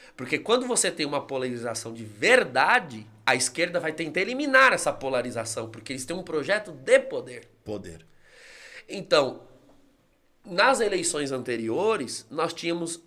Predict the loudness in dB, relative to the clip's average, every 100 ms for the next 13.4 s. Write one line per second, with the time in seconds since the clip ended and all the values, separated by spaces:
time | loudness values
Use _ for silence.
0 | -12 -4 0 0 -2 -4 -2 -2 -2 -4
1 | -4 -4 -2 2 2 0 -8 -8 -6 -4
2 | -2 -2 0 2 4 4 4 0 -2 -4
3 | -6 -8 -8 -6 -6 -6 -6 -6 -6 -8
4 | -10 -16 -20 -20 -12 -10 -8 -8 -6 -6
5 | -6 -4 -4 -6 -8 -8 -6 -4 -4 -4
6 | -6 -8 -12 -20 -20 _ _ _ _ _
7 | -8 0 4 4 2 -6 -4 -2 0 0
8 | 0 0 -6 -8 -10 -10 -6 -6 -8 -16
9 | -20 -16 -12 -10 -4 2 6 6 4 -2
10 | -6 -14 -14 -16 -20 _ _ _ _ -16
11 | -16 -12 -10 -10 -8 -6 -6 -4 -4 -2
12 | 0 2 0 -2 -6 -8 -10 -10 -12 -18
13 | -16 -10 -10